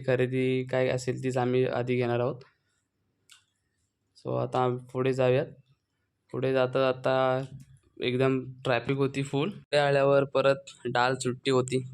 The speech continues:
पण आम्ही आधीच मागे सुट्टी डाळचे पॅकेट घेतले होते. मग राहू दे म्हटलं, आम्ही पुढे गेलो. आम्ही पुढे जाता जाता आम्हाला सर्वात आधी एकच घ्यायचं होतं, ते म्हणजे मसाला,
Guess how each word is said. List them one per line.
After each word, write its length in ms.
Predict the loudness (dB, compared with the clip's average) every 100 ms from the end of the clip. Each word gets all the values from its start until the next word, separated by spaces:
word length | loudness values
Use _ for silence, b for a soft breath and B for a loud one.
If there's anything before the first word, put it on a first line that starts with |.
| -18 -4
पण 180 | -2 0
आम्ही 280 | 0 2 2
आधीच 480 | 0 -2 -2 -2
मागे 460 | -2 -2 0 0 0
सुट्टी 360 | -4 -8 -4 0
डाळचे 320 | 0 0 -2
पॅकेट 260 | -4 -4
घेतले 280 | -4 -4 -2
होते. 240 | -2 -2 -8 b b b _
मग 260 | -4 -4 -2
राहू 260 | 0 0 0
दे 100 | 0
म्हटलं, 340 | 0 -4 -8 -8 -12 -8 -4
आम्ही 160 | -4
पुढे 280 | -2 -2 0
गेलो. 260 | 2 0 -2 b b b b -12
आम्ही 460 | -6 -2 0 2 0
पुढे 380 | -2 -4 0 2
जाता 360 | 0 2 0
जाता 200 | 0 -2
आम्हाला 220 | 0 2 0
सर्वात 380 | 0 0 0
आधी 140 | 0 -2
एकच 240 | 0 0
घ्यायचं 320 | 2 0 -2
होतं, 160 | -6 -4
ते 180 | -2 0
म्हणजे 380 | 2 0 0 0
मसाला, 480 | 0 0 -2 -2